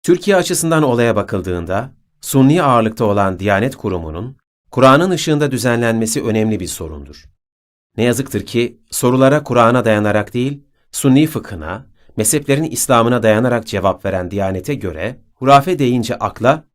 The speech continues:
türbelere bez bağlamak ya da türbelerde mum yakmak gibi şeyler geliyor.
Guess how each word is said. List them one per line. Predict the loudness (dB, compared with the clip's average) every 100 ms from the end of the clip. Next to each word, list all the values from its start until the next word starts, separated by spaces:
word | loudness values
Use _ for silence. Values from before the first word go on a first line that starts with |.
| _ _
türbelere | -4 0 0 2 0 0
bez | 0 0
bağlamak | -2 -2 -6 -8 -8 -16 _ _ _
ya | -2 0
da | 0
türbelerde | 0 2 2 2 2
mum | 2 2
yakmak | 0 -2 -6
gibi | -6 -8
şeyler | -4 -2 -2 -6
geliyor. | -10 -14 -14 -18 -20